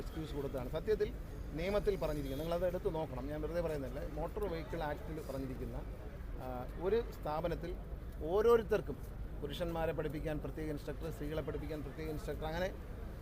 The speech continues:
അങ്ങനെ ക്വാളിഫിക്കേഷനുള്ള ഇൻസ്ട്രക്ടർ വേണമെന്നാണ്. പക്ഷേ നമ്മളൊരു ആനുകൂല്യം ചെയ്തിട്ടുണ്ട്, അത് ആയിട്ടുള്ള ഒരു മിസ്മരിക്കുകയാണ്. അഞ്ച് വർഷം ഡ്രൈവിംഗ്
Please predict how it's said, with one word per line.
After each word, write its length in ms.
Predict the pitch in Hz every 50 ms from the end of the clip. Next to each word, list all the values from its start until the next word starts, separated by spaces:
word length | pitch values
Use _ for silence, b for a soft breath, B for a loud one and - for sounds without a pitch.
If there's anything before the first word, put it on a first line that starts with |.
| - -
അങ്ങനെ 180 | 151 180 208 202 -
ക്വാളിഫിക്കേഷനുള്ള 640 | 175 185 202 226 220 240 220 233 220 165 165 185 185 175
ഇൻസ്ട്രക്ടർ 360 | 175 170 - - 202 - 175 175 160
വേണമെന്നാണ്. 280 | 151 147 143 135 123 127
പക്ഷേ 140 | - 156 165 170
നമ്മളൊരു 260 | 185 214 233 226 220 190
ആനുകൂല്യം 400 | 185 208 214 214 220 220 220 196 160
ചെയ്തിട്ടുണ്ട്, 260 | 185 180 175 156 147 160
അത് 60 | 180 185
ആയിട്ടുള്ള 240 | 185 180 196 208 208
ഒരു 80 | 196 190
മിസ്മരിക്കുകയാണ്. 540 | 175 - - 208 190 175 147 139 123 - - - - - - - - 113
അഞ്ച് 180 | 151 180 208 226 226
വർഷം 200 | 196 160 202 208 185
ഡ്രൈവിംഗ് 320 | 170 165 175 185 196 202